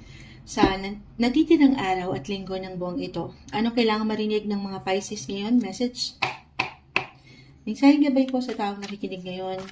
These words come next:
Pisces. Anong kailangan marinig ng mga taong ito?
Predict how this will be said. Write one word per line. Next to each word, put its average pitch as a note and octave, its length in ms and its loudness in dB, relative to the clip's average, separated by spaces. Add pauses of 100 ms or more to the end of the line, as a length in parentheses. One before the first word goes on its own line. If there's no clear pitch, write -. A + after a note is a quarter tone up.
Pisces. G#3 800 -6 (800)
Anong B3 240 6
kailangan A3 400 0
marinig G3+ 400 -2
ng F#3+ 240 -8
mga F#3 160 -8
taong E3 320 -4
ito? - 240 -12